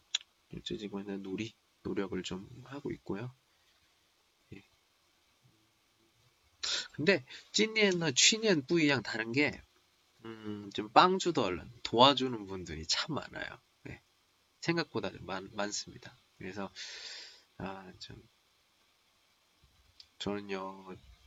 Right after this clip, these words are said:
최대한 뭐 가끔 이렇게 좀 요덜러는 좀 뿌져 뭐, 어, 잘 못하기도 하지만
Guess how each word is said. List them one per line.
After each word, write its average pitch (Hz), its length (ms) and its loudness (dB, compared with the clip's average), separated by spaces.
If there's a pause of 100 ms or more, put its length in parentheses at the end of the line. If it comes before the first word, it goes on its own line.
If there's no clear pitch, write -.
(840)
최대한 143 880 0
뭐 90 180 -6
가끔 104 440 -8
이렇게 92 220 -10
좀 98 200 -6 (560)
요덜러는 98 680 2
좀 98 180 -6 (120)
뿌져 127 220 0
뭐, 101 200 -4 (140)
어, - 300 -8 (160)
잘 - 180 -4
못하기도 101 800 0
하지만 104 500 -8